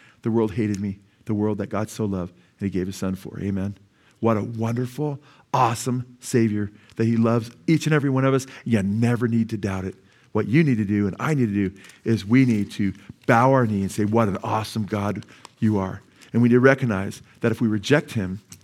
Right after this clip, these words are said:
he says in First John three eighteen, "This is the judgment, that they did not believe in the only begotten Son of God." How could you be judged for not believing in him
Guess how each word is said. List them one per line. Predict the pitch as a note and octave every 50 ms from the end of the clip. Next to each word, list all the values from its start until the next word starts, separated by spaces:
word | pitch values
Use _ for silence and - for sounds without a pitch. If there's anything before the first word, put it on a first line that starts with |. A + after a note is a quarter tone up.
| _ _ _ _ _ _
he | _ - A2+
says | - B2+ A#2+ A2 A#2
in | A#2+
First | - - A#2+ A2+ A#2+
John | - A#2 A#2
three | A2+ - B2 A2+
eighteen, | A2+ A2+ - G#2+ G2+ F#2+
"This | A2 G#2+ -
is | B2 B2
the | A#2+
judgment, | G2+ A#2 G#2 G2 F2 F#2+ E2+ - - _ _ - - - _ _ _ -
that | G2 -
they | - G#2+
did | G#2 G2+
not | G2+ G#2+ G#2+ A2 -
believe | B2 A2 A2 G#2 F#2
in | F#2+ G#2+
the | -
only | G2+ G2+ G2+
begotten | G#2 G2 G2 G2 A2+ B2
Son | A2+ - A2 G2
of | G2+ G2+
God." | G2 F#2+ F#2+ G2 G2 - _ _ _ _ _ _ - _ _ -
How | - G#2+ -
could | - D#4 D4+
you | E4 E4
be | E4 E4
judged | - - G3 A#3 A3+ -
for | -
not | E3 E3 -
believing | - C#3+ D3 F3 G3 E3+ C#3
in | A#2+
him | A#2 A#2 A#2 B2 A#2+ -